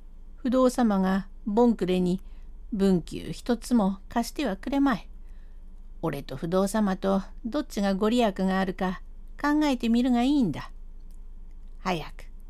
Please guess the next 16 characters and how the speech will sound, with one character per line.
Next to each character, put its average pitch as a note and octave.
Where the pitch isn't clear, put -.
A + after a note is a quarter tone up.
寝 G#3+
床 B3
を A#3+
取 D#4+
っ -
て D#3+
く C#3
れ。 C3
わ E3+
し E3
は D#3+
寝 F#3+
ま A#3+
す -
か -
ら。 -